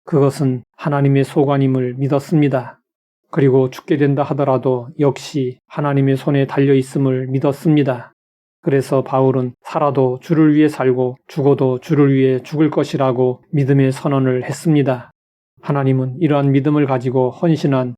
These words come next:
바울을 기뻐하시고 사용하셨습니다. 바울뿐 아니라 초대교회 성도들도 오직 주님을 위해 살고 주님을 위해 죽었습니다. 이것이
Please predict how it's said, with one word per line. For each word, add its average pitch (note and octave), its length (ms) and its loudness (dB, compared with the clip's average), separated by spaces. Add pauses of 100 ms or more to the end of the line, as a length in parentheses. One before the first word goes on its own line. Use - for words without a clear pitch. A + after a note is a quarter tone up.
(140)
바울을 C3+ 420 2
기뻐하시고 C3+ 880 -2
사용하셨습니다. C#3 1120 -2 (540)
바울뿐 C#3 440 0
아니라 C3 380 -2 (120)
초대교회 D3 500 2
성도들도 C3+ 680 0 (160)
오직 C3+ 480 0
주님을 D3+ 400 2
위해 D3 140 4
살고 B2+ 580 -2
주님을 C#3 440 2
위해 C3 220 2
죽었습니다. C#3 880 -2 (520)
이것이 C3 560 0